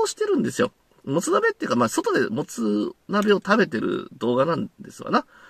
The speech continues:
えー、で、それで、えー、書籍発売しました、もつ鍋食べながらみたいな、やってるんですけど、これはもうほとんど見てないです、私は。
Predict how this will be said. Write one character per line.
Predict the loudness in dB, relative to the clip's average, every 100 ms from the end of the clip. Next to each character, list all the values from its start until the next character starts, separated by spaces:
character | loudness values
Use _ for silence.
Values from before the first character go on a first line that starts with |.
| -8
え | -2 0
ー、 | 0
で、 | -2 0
そ | 2
れ | 2
で、 | 2 2 2 0
え | 0 0
ー、 |
書 | 2 0
籍 | 0 -2
発 | -2 -2 2
売 | 2 2
し | 0 -2
ま | -2
し |
た、 | -2
も | -4 -4
つ | -4
鍋 | 0 2 2 0 -2 -20 -20 _ -6
食 | -2
べ | 2
な | 2
が | 4
ら | 2 2
み | 0
た | -2
い | -4
な、 | -8 -10 -20 -20 _ -4
や | -2
っ | -2
て | -4 -4
る | -4
ん |
で | -6
す | -8
け | -4
ど、 | 0 0
こ | 0
れ | 0
は | 0
も | 0 0
う |
ほ | 0
と | 0
ん |
ど | 0
見 | 0
て | -2
な | -2
い |
で | -4
す、 |
私 | -8 -12
は。 | -16